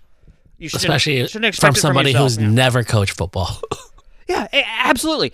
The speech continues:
Speaker 1: Number one, it is an unreasonable expectation. Number two, this divorce was your fault, <laughs> Dawson.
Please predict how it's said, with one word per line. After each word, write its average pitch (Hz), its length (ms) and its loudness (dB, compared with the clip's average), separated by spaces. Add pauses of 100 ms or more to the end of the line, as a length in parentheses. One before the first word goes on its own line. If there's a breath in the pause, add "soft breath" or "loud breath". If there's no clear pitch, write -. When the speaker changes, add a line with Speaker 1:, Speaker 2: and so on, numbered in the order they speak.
Speaker 1:
Number 196 200 2
one, 220 220 2
it - 80 -14
is 139 260 -4
an 135 140 -8
unreasonable 202 460 -4
expectation. 185 600 -4 (180 soft breath)
Number 160 200 -4
two, 202 340 -2 (140)
this 170 180 -2
divorce 180 320 2
was 151 140 -4
your 156 140 0
fault, 180 400 4
<laughs> - 0 -
Dawson. 202 600 -2